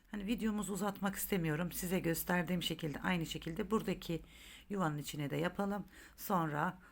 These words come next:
bordo rengi ipimizi geçişini göstereceğim, e, hanımlar size. Bir de hemen üst sırasında bu aralara yerleştireceğiz so-, modelimizi. Bu, e, yani kaydırmalı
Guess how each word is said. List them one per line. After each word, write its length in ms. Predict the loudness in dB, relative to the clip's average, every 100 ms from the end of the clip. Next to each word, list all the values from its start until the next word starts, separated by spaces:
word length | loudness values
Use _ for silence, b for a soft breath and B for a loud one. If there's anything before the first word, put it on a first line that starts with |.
| -4
bordo 400 | 0 2 2 0
rengi 580 | 0 -2 -2 -2 -2 -4 -8 -20 -20 b b b -14
ipimizi 720 | -12 -8 -8 -8 -6 -6 -6 -14 -2
geçişini 640 | -2 -2 -4 -2 0 0
göstereceğim, 880 | 0 0 2 0 0 0 0 -2 -4
e, 440 | 0 2 4 2 0 -6 -20 -20 _ -10
hanımlar 400 | -6 -2 0 -2
size. 380 | -4 -6 -4 -6 B B B -2
Bir 180 | 0
de 200 | 0 -4 -4 0
hemen 260 | 2 2
üst 240 | 0 -4 -2
sırasında 640 | -2 0 0 4 2 B B B B -4
bu 140 | 2
aralara 480 | 4 4 6 4 2 -4
yerleştireceğiz 800 | -2 0 0 -2 -4 -4 -2 -2
so-, 340 | -4 -8 -10 -10 -6
modelimizi. 800 | -4 0 0 2 -2 -2 0 -2 B B B B B B B -2
Bu, 280 | 0 0 0
e, 60 |
yani 540 | 0 2 4 4 4 0
kaydırmalı 760 | 0 0 0 0 2 2 -2